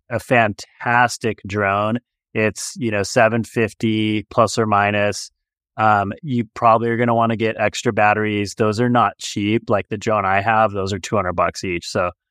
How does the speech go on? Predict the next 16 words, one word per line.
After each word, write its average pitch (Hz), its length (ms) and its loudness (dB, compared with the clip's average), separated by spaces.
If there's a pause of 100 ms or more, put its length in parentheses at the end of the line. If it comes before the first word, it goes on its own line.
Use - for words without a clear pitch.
(220)
I 120 60 -2
don't 123 160 4
think 120 180 -2
they're 117 80 2
that 101 200 2
much 95 300 -2
for 113 140 -4
the 95 100 -4
D 98 160 -4
J 92 280 0
I - 20 -4
four 101 260 -2
Mini 92 220 -6
Pro, 92 400 -2 (720)
but 151 260 2
they 131 180 -2